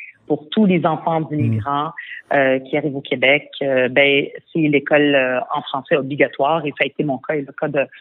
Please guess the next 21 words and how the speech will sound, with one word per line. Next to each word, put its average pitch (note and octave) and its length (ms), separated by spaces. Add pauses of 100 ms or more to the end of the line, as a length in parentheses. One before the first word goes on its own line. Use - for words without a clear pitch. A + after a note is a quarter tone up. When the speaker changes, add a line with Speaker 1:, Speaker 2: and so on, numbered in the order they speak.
(180)
Speaker 1:
mes E3+ 180
sœurs F3 200
et D#3+ 60
mon C3 120
frère. - 380
Speaker 2:
Hmm. A2 220 (520)
Et C#3+ 80
je D#3 140
vois G3 320 (360)
actuellement, C#3+ 720
il C3+ 100
y A#2 80
a - 20
une A2+ 120
espèce C3 340
de A#2+ 100
mouvement D3 460
dans D3 100
les A2+ 160
cégeps B2+ 380
francophones C#3 680